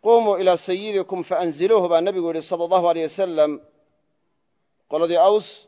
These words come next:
yacni, markaa sayidkiinna u kaca oo soo dejiya, bimacnaa ka soo roga dameerka. Markaasaa laga soo rogay.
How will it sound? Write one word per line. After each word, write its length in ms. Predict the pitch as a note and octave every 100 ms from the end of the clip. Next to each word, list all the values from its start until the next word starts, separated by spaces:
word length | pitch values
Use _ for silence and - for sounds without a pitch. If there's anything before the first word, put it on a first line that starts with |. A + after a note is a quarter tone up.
| _ _ _ _ _ _ _ _ _ _ _ B2
yacni, 300 | E3 E3+ F3
markaa 420 | F#3+ F#3+ E3+ D#3 B2 - _ _ _ _ _
sayidkiinna 600 | - A3+ G3 - G3 F3 F#3
u 100 | A3+
kaca 300 | A3 G3+ A3 - _ _ _ _ _ _ _ _
oo 80 | G3+
soo 220 | - A#3 A#3
dejiya, 440 | F#3 - F#3+ E3+
bimacnaa 400 | E3 F3+ E3 D#3+
ka 80 | G#3
soo 200 | F3 E3
roga 220 | E3+ D3+
dameerka. 360 | C#3+ B2 - _ _ _ _ _ _ _ _ _ _ _ _ _ _ _ _ _ _ _ _ _ _
Markaasaa 360 | F#3 E3+ E3 F#3
laga 180 | E3+ F#3+
soo 180 | F#3 D#3+
rogay. 280 | D#3+ E3